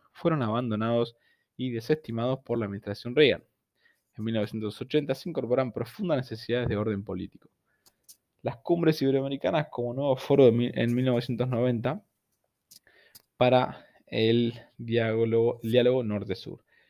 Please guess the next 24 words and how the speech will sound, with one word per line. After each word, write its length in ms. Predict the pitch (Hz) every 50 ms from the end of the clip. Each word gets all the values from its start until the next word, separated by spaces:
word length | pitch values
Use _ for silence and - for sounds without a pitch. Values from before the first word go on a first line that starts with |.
| _ _ _ -
La 80 | 117
diplomacia 500 | 117 113 117 120 120 131 131 139 - 143
multilateral 720 | 123 123 120 117 117 113 117 117 110 113 117 127 135 135 123
de 60 | 117
alto 220 | 117 117 123 123
nivel 280 | 123 120 120 135 156 151
es 160 | 131 127 -
una 140 | 120 113 110
forma 320 | - - 123 123 127 117
de 80 | 104 101
concertación 680 | - 98 98 - - 107 104 101 - - 120 120 120
política 440 | 117 107 110 113 117 117 104 110 107
directa 540 | 120 131 139 156 151 139 - - 113 123 - _ _ _ _ _ _ _
entre 340 | - 190 180 170 151 139 123
gobiernos 440 | 110 107 110 117 123 120 117 113 113
de 60 | 98
la 100 | 101 98
región, 440 | 104 113 - - 151 135 104 98 - _ _ _ -
así 240 | 135 - - 151 151
como 300 | - - 151 156 147 127
de 60 | 110
vincularse, 840 | 107 113 123 117 - 110 107 107 110 113 - - - 120 120 123 - _ _ _ _ _ _ _ _ _ -
eh, 200 | 117 107 104 101 -
interregionalmente. 1800 | - 120 113 110 117 120 113 117 - 117 113 113 107 - - - - - 120 120 117 - - 107 104 101 101 101 101 101 95 92 - - - - -